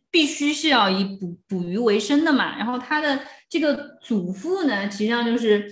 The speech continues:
嗯，非常出名的一个船长，对吧？从小就是这个，嗯，在海边长大嘛，就跟着他的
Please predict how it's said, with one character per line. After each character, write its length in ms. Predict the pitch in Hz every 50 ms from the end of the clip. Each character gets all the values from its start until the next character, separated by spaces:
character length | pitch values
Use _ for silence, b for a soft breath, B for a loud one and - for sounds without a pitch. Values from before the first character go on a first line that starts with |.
| B B B B _ -
嗯， 500 | - 208 208 208 202 196 196 196 196 185 - -
非 240 | - - - 339 349
常 200 | 285 311 294 277
出 180 | 277 - 339 330
名 160 | 277 254 262
的 40 | 277
一 60 | 262
个 120 | 240 254
船 360 | 254 - - 196 156 165 208 254
长， 240 | 269 233 180 - - - _ -
对 80 | 202
吧？ 80 | 202 196 196
从 260 | 196 - 214 247 277
小 240 | 285 285 214 190 196
就 160 | 208 214 214
是 180 | 208 214 202 196
这 120 | 202 208 202
个， 140 | 196 196 190 196 - _ _ - -
嗯， 560 | 196 190 190 190 185 185 185 180 180 185 196
在 140 | 196 269 262
海 220 | - - 214 180 175
边 180 | 202 226 247
长 220 | 247 226 165 175 185
大 200 | 226 233 233 226
嘛， 180 | 214 196 175 170
就 100 | 180 208 202 -
跟 200 | 240 254 254 262
着 120 | 262 254 240
他 320 | 247 - - 226 240 269
的 320 | 269 262 233 208 180 175